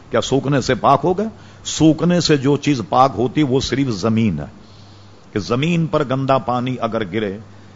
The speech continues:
اور زمین اس کو جذب کر لے دھوپ کے اعتبار سے تو زمین پاک ہوگی، کپڑا بغیر دھلے پاک نہیں ہوگا۔ ایک تو یہ ہے۔ اب وہ استعمال کریں خواتین تو وہ عطر استعمال کریں گھر میں۔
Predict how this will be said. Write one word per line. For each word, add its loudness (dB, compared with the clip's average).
اور -2
زمین -2
اس -8
کو -2
جذب -4
کر -2
لے -4
دھوپ 6
کے 4
اعتبار 4
سے -4
تو 2
زمین 6
پاک 0
ہوگی، 2
کپڑا 4
بغیر 2
دھلے 4
پاک 2
نہیں 2
ہوگا۔ 0
ایک 2
تو 0
یہ -2
ہے۔ -8
اب 2
وہ 4
استعمال 2
کریں 2
خواتین 2
تو 2
وہ 6
عطر 4
استعمال 2
کریں 2
گھر 4
میں۔ 0